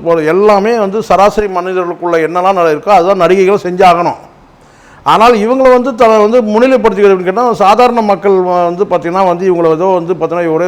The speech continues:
தேவலோகத்திலேருந்து குதிச்சா மாதிரி ரோஜா நடந்துக்கிட்டாங்க. அதை தாண்டி வந்து அரசியல் மாண்பு இல்லாம, மரியாதை இல்லாம, அஹ், எல்லா அரசியல் கட்சி, அதாவது ஒரு மூத்த அரசியல் கட்சி தலைவர் வருது தெலுங்கு தேச பார்ட்டியோட,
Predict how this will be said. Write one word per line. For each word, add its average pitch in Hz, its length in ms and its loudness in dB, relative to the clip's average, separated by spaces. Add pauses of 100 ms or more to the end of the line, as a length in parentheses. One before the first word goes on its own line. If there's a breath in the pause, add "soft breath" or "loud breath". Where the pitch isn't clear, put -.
(140)
தேவலோகத்திலேருந்து 160 680 0
குதிச்சா 165 280 -2
மாதிரி 147 240 -2
ரோஜா 151 260 -2
நடந்துக்கிட்டாங்க. 143 520 -4 (360 loud breath)
அதை 190 160 2
தாண்டி 285 360 2
வந்து 269 360 2
அரசியல் 247 500 2
மாண்பு 214 460 0
இல்லாம, 196 360 0
மரியாதை 220 500 2
இல்லாம, 180 320 0 (580 loud breath)
அஹ், 160 240 0
எல்லா 233 300 2 (320)
அரசியல் 208 340 -2
கட்சி, 185 200 -4
அதாவது 185 220 2
ஒரு 170 100 -2
மூத்த 233 360 0
அரசியல் 196 340 0
கட்சி 165 180 -6
தலைவர் 165 340 2
வருது 147 500 -2
தெலுங்கு 160 300 -4
தேச 147 160 -6
பார்ட்டியோட, 131 420 -2